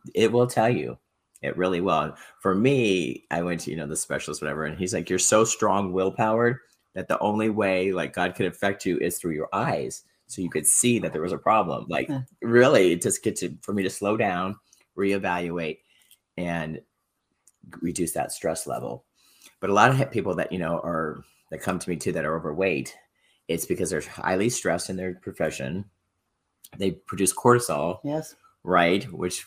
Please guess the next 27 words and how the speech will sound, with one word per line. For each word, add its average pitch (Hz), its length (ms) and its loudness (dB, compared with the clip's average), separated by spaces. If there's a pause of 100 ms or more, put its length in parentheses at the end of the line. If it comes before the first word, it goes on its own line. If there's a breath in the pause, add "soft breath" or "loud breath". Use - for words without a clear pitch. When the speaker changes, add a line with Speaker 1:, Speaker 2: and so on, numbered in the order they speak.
(140)
Speaker 1:
produces 92 460 0
fat. 98 580 4 (520 loud breath)
And 98 200 2
then 90 140 2
that 80 140 -2
visceral 110 420 4
fat 90 360 4
around 87 260 -2
the 107 60 -2
organs, 95 400 2
people 87 220 -2
always 87 240 -2
have 92 160 -2
that 87 160 -4
belly 90 240 -2
fat. 85 460 0
Speaker 2:
Mm-hmm. 82 80 0
Speaker 1:
And, 76 180 -8
you 92 100 -6
know, 82 140 -6
especially 90 320 -6
women 95 320 -4
forty, 90 240 -2
fifty 90 240 -4
plus, 101 480 0
who 95 140 -4
I, 85 180 -4